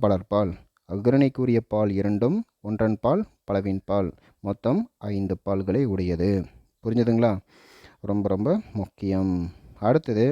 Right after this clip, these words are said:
மூவிடம். மூவிடம்னா நம்ம நினச்சிக்கூடும் பிளேஸ் அப்படின்னு நினச்சிக்குவோம். அது பிளேஸ் கிடையாதுங்க. இது வந்து பிளேஸ் கிடையாது. மூவிடம் அப்படின்னா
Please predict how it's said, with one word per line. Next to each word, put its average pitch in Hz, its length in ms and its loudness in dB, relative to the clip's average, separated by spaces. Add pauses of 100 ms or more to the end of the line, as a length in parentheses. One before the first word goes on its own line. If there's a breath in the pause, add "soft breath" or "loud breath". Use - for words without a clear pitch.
(240)
மூவிடம். 110 420 2 (680 soft breath)
மூவிடம்னா 151 540 4
நம்ம 135 180 2
நினச்சிக்கூடும் 131 480 -2 (600 loud breath)
பிளேஸ் 151 300 6
அப்படின்னு 127 280 0
நினச்சிக்குவோம். 113 340 -6 (520 soft breath)
அது 113 200 -2
பிளேஸ் 170 320 4
கிடையாதுங்க. 101 380 -2 (1000 loud breath)
இது 117 140 -2
வந்து 113 180 4 (1200)
பிளேஸ் 139 340 4
கிடையாது. 107 480 2 (640 soft breath)
மூவிடம் 143 480 2
அப்படின்னா 98 360 0